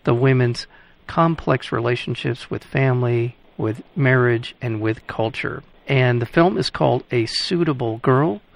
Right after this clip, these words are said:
and we are joined today by the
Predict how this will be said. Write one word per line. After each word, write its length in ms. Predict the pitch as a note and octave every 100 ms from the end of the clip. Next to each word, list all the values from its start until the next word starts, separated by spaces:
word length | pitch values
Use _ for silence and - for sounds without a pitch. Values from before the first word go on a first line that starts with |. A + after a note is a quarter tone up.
| - - _ -
and 280 | C3+ C3 -
we 180 | C#3 C3+
are 180 | B2 B2
joined 340 | C#3+ C3 C3
today 420 | C3+ B2+ A#2+ A#2+
by 440 | B2 A#2+ A2 G#2+ A2+
the 340 | C3 A2+ A#2